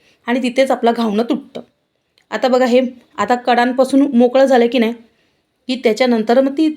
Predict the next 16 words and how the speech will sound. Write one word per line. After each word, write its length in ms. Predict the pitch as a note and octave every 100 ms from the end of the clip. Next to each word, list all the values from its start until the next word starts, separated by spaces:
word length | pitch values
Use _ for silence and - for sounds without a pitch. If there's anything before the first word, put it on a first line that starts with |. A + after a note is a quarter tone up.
| -
आपल्याला 380 | G#3+ G#3+ G#3 A3 A3+ _ F#3+
घडी 220 | A3 A3+
घालायची. 440 | G#3 F#3+ F#3+ B3 - _ _ _ _ _ _ -
आता 140 | G#3+
माझं 220 | C4 B3 C4
हे 140 | B3+
जे, 200 | A#3+ C4 C#4 -
अ, 100 | A3+ G#3+ G#3+
याचे 220 | G#3 A#3
नट 260 | A3 A3 A3+
आहेत 180 | G#3+ A#3
ना, 80 | G#3+
त्या 180 | G#3 G#3+
नटमध्ये 460 | G#3 G#3 G#3+ G#3 A3
अडकलं 420 | - A#3+ B3
आहे, 100 | A3+